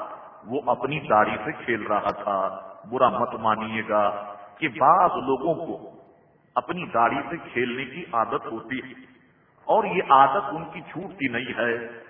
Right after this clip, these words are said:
جب وہ نماز میں کھڑے ہوتے ہیں تب بھی وہ یہ عادت لوٹ آتی ہے اور ان پر طاری ہوتی ہے اور وہ دوران نماز بھی جو ہے اپنی داڑھی سے کھیلنے لگ جاتے ہیں۔ حضرت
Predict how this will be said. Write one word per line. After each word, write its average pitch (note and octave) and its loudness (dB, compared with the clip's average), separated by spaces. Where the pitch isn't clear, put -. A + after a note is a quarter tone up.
جب C3+ 2
وہ D3 4
نماز B2+ 4
میں B2+ -4
کھڑے C3 4
ہوتے B2+ 0
ہیں E3 0
تب B2+ 6
بھی D3 -2
وہ C3+ 2
یہ C#3 4
عادت B2+ 4
لوٹ C3+ 0
آتی B2 2
ہے B2 2
اور C3 2
ان C3 -6
پر B2+ 2
طاری B2+ 4
ہوتی B2 -4
ہے A#2+ 2
اور B2 0
وہ D#3 0
دوران B2+ 8
نماز C#3+ 6
بھی D3+ 0
جو C#3+ 4
ہے C#3 6
اپنی D3 2
داڑھی A#2+ 4
سے F3 -2
کھیلنے C#3+ -2
لگ A#2 -2
جاتے G#2+ 2
ہیں۔ A#2+ 0
حضرت D3+ 4